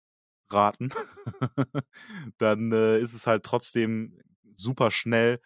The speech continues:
dass du halt einen einheitlichen, äh, Look hinkriegst. Also das ist so mein most, äh, used Tool, neben halt ganz normal Graukarte und so.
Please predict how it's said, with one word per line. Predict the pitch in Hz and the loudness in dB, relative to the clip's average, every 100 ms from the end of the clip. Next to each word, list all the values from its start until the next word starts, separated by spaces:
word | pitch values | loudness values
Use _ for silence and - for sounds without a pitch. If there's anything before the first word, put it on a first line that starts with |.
| _ _ _ | _ _ _
dass | 101 - | -8 -2
du | 101 | -2
halt | 104 | 0
einen | 101 | -4
einheitlichen, | 92 104 101 101 - 101 101 92 92 | -2 -2 -2 -4 -6 -10 -8 -8 -8
äh, | 95 92 90 92 | -8 -8 -10 -12
Look | 92 104 - | -8 -8 -8
hinkriegst. | 87 85 - 95 - - _ _ _ _ _ | -14 -14 -10 -8 -8 -12 _ _ _ _ _
Also | 101 90 | -10 -4
das | 101 117 | -4 -2
ist | - | -2
so | 113 | 0
mein | 104 101 104 | 2 2 2
most, | 104 113 - - | 2 2 0 -10
äh, | 107 104 101 | -6 -4 -4
used | 101 101 113 - | -6 -6 -6 -6
Tool, | 131 143 143 127 | 0 4 4 4
neben | 117 113 107 | 0 0 0
halt | 104 | 0
ganz | 110 107 | -2 -4
normal | 110 104 107 107 101 | -4 -2 0 0 0
Graukarte | 98 113 - 120 123 131 | -2 -2 0 -2 -2 -8
und | 127 | -4
so. | 135 139 | -2 -2